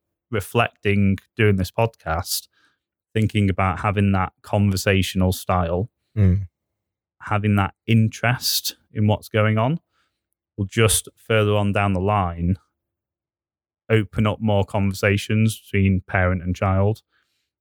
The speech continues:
Speaker 1: And it's not necessarily just sport, like school. They're more likely to have conversations with me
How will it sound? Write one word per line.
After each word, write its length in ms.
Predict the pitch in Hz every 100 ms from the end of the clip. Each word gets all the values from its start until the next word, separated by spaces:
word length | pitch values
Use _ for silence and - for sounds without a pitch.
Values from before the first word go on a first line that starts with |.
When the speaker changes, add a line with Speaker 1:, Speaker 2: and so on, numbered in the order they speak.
| -
Speaker 1:
And 80 | 98
it's 120 | 85
not 120 | 107
necessarily 480 | 104 98 - 101 101
just 220 | 90 90
sport, 580 | - - 98 107 - - 95
like 180 | 92
school. 600 | - - 107 98 104 117 -
They're 80 | 101
more 220 | 101 104
likely 400 | 104 107 107 107
to 80 | 95
have 100 | 98
conversations 800 | - 98 98 - 104 107 113 101
with 160 | 95 85
me 240 | 80 87